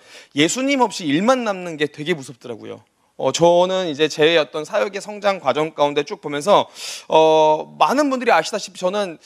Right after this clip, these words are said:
특별히 좀 일을 많이 합니다. 그리고 맡겨진 일들이 더 이렇게 늘어나다 보니까 어느 순간에 이제 그런 공포가 찾아오기도 하더라고요.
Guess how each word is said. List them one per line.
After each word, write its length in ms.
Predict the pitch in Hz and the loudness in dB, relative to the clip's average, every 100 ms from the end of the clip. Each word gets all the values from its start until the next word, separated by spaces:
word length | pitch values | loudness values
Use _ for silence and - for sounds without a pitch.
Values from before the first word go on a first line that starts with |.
| - | -20
특별히 380 | _ _ 269 269 | _ _ 4 4
좀 140 | 220 | -4
일을 300 | 175 180 214 | -10 0 0
많이 300 | 180 120 160 | 2 -4 -4
합니다. 460 | 175 147 123 107 113 _ _ _ - | -4 -6 -6 -8 -10 _ _ _ -4
그리고 540 | 185 190 196 180 170 _ | -2 4 6 6 0 _
맡겨진 580 | - 151 160 262 262 262 | 0 0 4 0 2 -6
일들이 320 | 208 190 190 185 | -6 -6 -8 -10
더 360 | - 185 196 - | -2 -2 -2 -10
이렇게 220 | 170 175 | -18 -14
늘어나다 540 | 151 202 262 226 190 | -4 2 2 4 0
보니까 540 | 160 147 139 214 156 - - - | -2 -6 4 4 4 -2 -20 -16
어느 260 | - 180 294 | 0 2 2
순간에 480 | 254 269 233 226 240 | -2 -2 -2 0 -2
이제 260 | 156 147 | -2 -10
그런 440 | 175 - 214 277 254 | -12 -2 2 4 2
공포가 560 | - 185 - 208 180 | -8 -12 -10 2 2
찾아오기도 880 | 175 - 220 220 170 143 143 143 139 | 2 -6 -2 -2 -2 -4 -4 -2 -2
하더라고요. 680 | 151 185 147 117 120 143 | -4 -2 -2 -2 2 4